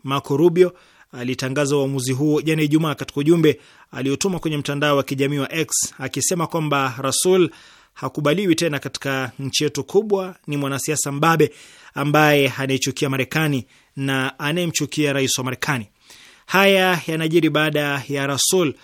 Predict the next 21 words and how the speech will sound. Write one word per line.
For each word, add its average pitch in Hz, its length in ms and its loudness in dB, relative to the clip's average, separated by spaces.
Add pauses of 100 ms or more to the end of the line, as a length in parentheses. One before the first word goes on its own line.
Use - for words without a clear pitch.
(260)
kushiriki 151 480 0
katika 139 260 -6
mkutano 147 440 -4
wa 143 80 -6
taasisi 143 500 -4
ya 143 40 -4
wanafikra 175 560 -4 (340)
wa 156 260 0
Afrika 160 360 -4
Kusini, 160 340 0
ambapo 170 520 0
alisema 147 460 -4
kuwa 147 180 -4
kampeni 147 440 -6
ya 139 80 -4
Trump 175 300 -2 (400)
ya 143 280 2
Make 165 420 -2 (120)
America 156 540 -2
Great 147 300 -2
Again, 175 440 2